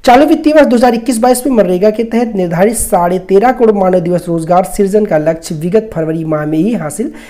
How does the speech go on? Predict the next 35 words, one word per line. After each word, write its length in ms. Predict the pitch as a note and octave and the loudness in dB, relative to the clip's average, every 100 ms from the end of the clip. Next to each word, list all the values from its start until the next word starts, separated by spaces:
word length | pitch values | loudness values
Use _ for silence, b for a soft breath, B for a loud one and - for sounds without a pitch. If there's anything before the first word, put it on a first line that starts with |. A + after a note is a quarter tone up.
| B - | B 0
कर 180 | A3+ E3 | 2 2
लिया 180 | D3+ B2 | -2 -6
गया 200 | A#2+ A2 | -12 -14
था। 140 | C#3 - - | -14 -16 -6
पंचायत 400 | F3+ F#3+ G#3+ A3+ | -2 2 2 2
एवं 140 | B3+ | 2
ग्रामीण 300 | G#3 G#3 A3+ | 4 4 4
विकास 420 | A#3 A3+ A3+ A3 F3+ | -2 0 -2 -2 -6
मंत्री 440 | D#3+ E3 E3 A3+ | -4 -4 -4 -6
ने 260 | A#3+ A#3 A3+ G#3 | -4 -4 -6 -6
मनरेगा 420 | E3 E3 F#3 A3+ | -4 -2 -2 -2
के 120 | A#3+ | -2
अंतर्गत 480 | A3+ A#3+ A#3+ A#3+ E3+ | -4 -4 -4 -6 -6
हो 100 | F3 | -4
रहे 140 | F3 | -4
व्यापक 540 | E3 D#3 F3 - C#4 - | -4 -6 -8 -6 -8 -6
कार्यों 380 | F3 E3+ F#3 A3 B A3 - - _ | -6 -2 0 -2 B -12 -14 -20 _
और 220 | A3 G#3+ | 0 2
लक्ष्य 380 | F3+ G3+ G#3+ - | 2 0 0 -8
की 160 | A3+ F#3+ | -6 -8
पूर्णता 500 | - G3 G3 F3+ E3 | -2 -2 -2 -2 -6
को 180 | F3 D#3 | -4 0
देखते 320 | F#3+ A3 C4+ | 0 0 -2
हुए 240 | D#3+ - - - - _ _ _ _ _ _ - - _ - b b b - | -4 -8 -16 -20 -20 _ _ _ _ _ _ -20 -20 _ -20 b b b 2
लेबर 240 | G3 A#3+ | 4 4
बजट 200 | C#4 D4 | 2 -2
बढ़ाने 400 | B3 F#3+ D3+ G3 | 0 -2 2 0
का 120 | A3+ F#3 | 2 0
प्रस्ताव 520 | F3 D#3+ - E3+ F3+ | -2 -2 0 2 0
भारत 320 | D#3 G#3 B3+ | -2 -2 -2
सरकार 360 | - D#3+ D#3+ D#3 | -4 -4 -4 -4
को 120 | F#3 | -6
भेजने 400 | C#3+ G#3+ B3 A#3 | -2 -2 -2 -4
के 140 | D#3+ | -6
निर्देश 500 | D3+ D3 G#3 F#3 - | -6 -2 -2 -2 -6